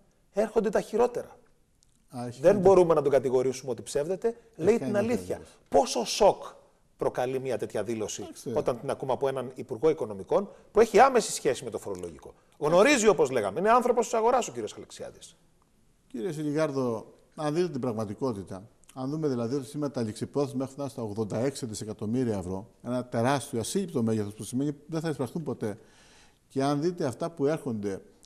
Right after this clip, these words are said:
Speaker 2: σε φορολογικές επιχρεώσεις ή με το ασφαλιστικό σύστημα ή όλα τα μέτρα τα οποία θα ληφθούν, από ό,τι φαίνεται, καταλαβαίνουμε ότι τα δύσκολα είναι ακόμα μπροστά μας. Αλλά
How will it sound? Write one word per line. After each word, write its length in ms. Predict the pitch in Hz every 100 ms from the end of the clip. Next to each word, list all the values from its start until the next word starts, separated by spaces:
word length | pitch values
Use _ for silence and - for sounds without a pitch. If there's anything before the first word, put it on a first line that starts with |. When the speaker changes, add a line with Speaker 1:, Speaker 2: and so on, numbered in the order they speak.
| -
Speaker 2:
σε 200 | - 156
φορολογικές 580 | 147 156 127 113 147 135
επιχρεώσεις 640 | 147 120 120 123 117 101
ή 60 | 143
με 100 | 165
το 100 | 165
ασφαλιστικό 440 | 147 117 - - 131
σύστημα 420 | 143 127 117 110
ή 240 | 147 170 175
όλα 340 | 170 185 139
τα 200 | 139 127
μέτρα 280 | 120 147 131
τα 100 | 120
οποία 460 | 107 127 123 101 110 - - _ -
θα 100 | 127
ληφθούν, 440 | 117 - 117 113 - _
από 200 | 113 107
ό,τι 120 | 113
φαίνεται, 500 | 110 113 107 104 151 - _ _ -
καταλαβαίνουμε 640 | 147 139 135 214 196 190
ότι 160 | 208 208 165 175 - -
τα 140 | 165 127
δύσκολα 500 | 160 - 196 196 214
είναι 120 | 196
ακόμα 220 | 180 214 214
μπροστά 320 | 214 180 220
μας. 180 | 110 117
Αλλά 380 | 117 123 117